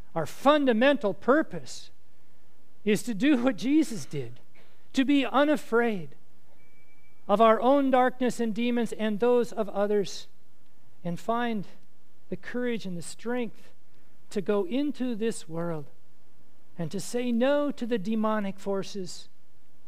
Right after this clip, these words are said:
that would keep us from being fully alive as individuals,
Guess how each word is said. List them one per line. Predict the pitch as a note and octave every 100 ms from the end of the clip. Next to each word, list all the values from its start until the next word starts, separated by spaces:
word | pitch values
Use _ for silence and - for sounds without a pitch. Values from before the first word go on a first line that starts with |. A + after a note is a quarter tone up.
| -
that | G3 G3
would | G3+ B3 A#3+ G3+ -
keep | - C4+ -
us | F3+ D3+ -
from | G3 F3+
being | F3 A3 G3+ E3+
fully | - B3 A3+ F#3
alive | E3 F#3 G#3 G#3 F3+
as | D#3 C3+
individuals, | G#3 G#3 E3+ A3 G3+ G#3 G3 E3